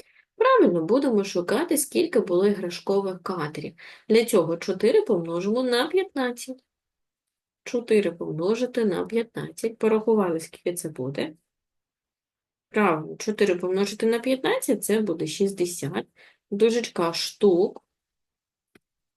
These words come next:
Дужку закрили. Пояснення катерів. Катерів.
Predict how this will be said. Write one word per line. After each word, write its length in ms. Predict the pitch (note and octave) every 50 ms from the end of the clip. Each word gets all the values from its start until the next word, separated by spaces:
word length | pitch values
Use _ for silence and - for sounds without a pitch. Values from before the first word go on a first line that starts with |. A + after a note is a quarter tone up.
| -
Дужку 400 | A#3 A3 A3+ A3 A3 - G#3 F3+
закрили. 540 | E3+ F3+ F3 F3 F3 - E3 D3+ D#3 F3 G3
Пояснення 880 | G3+ - B3+ A#3+ G#3+ G3+ F3 D#3+ D#3 D3+ - - A3 A#3+ C#4 D#4+ G4+ G4+ -
катерів. 640 | - C#4+ C4+ B3+ B3+ B3+ C4+ B3+ B3 B3 B3 B3 - _ _ _ _ _ _ _ _ _ _ _ _ _ _ _ _ _ _ _ _ _ _ _ _ _ _ _ _ _ _ _ _ _ _ _ _ _ _ _ _ _ _ _ _
Катерів. 720 | - B3 A3+ A3 G#3+ G#3 G#3 - A3 G#3+ G#3 G#3 G#3 G#3 -